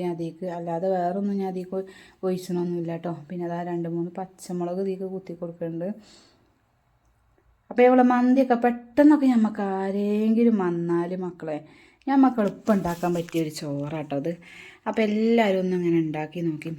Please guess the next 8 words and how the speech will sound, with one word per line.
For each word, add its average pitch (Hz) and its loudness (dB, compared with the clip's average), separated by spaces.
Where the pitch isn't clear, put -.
തിജാണെങ്കിലോ 185 0
ആവശ്യമില്ല 175 0
നേരത്ത് 214 -2
നല്ലോണം 196 2
കത്തൂല, 143 -4
അല്ലാത്ത 185 2
നേരത്ത് 208 0
അങ്ങനെ 190 -2